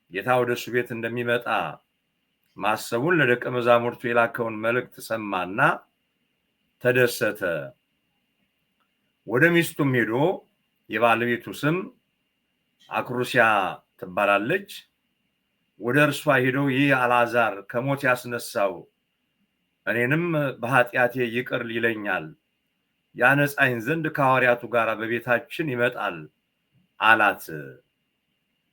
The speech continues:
አክሮሲናም እጅግ ተደሰተች ይላል። ሁለቱም ከአንድ ምንጭ የተቀዱ ስለሆነ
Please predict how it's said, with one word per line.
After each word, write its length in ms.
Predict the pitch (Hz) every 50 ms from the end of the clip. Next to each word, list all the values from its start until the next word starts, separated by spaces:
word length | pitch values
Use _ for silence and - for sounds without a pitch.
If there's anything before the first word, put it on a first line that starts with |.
| _ _ _ _ _ _ _ _ _ _ -
አክሮሲናም 760 | 104 113 117 - 135 127 127 123 - 123 110 117 123 151 180 190 202 202 - -
እጅግ 300 | 123 123 117 113 214 233
ተደሰተች 680 | - - 127 120 120 117 - - 110 - 117 - - -
ይላል። 260 | - 73 - - - _ _ _ _ _ _ _ _ _ _ _ _ _ _ _ _ _ _ _ _ _ _ _ -
ሁለቱም 380 | 104 117 123 120 - 170 175 165
ከአንድ 360 | - 151 143 139 135 135 127
ምንጭ 240 | 131 135 151 151 151 -
የተቀዱ 520 | 147 135 - 131 - - 127 123 117 107 123 123
ስለሆነ 420 | - 123 117 110 107 117 123 147